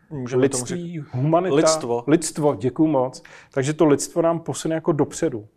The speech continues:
Speaker 2: skrze ty technologie. Jenomže samozřejmě je potřeba ten metaverse nějakým způsobem uchopit a je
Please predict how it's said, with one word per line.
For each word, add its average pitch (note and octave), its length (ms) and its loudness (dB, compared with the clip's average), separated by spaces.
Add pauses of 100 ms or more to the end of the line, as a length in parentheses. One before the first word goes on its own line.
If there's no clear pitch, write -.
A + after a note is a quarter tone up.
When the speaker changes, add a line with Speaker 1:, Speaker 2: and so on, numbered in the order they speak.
(120)
Speaker 2:
skrze C#3+ 420 -2
ty E3+ 120 -4
technologie. C3+ 640 -8 (720)
Jenomže C#3 420 -2 (440)
samozřejmě D#3 640 -6 (720)
je C#3+ 140 0
potřeba D#3 640 2
ten D#3 160 -4
metaverse D3+ 680 0
nějakým D3 300 -6
způsobem D#3+ 520 -10
uchopit C3 640 -6
a C3 140 -4
je B2+ 760 -4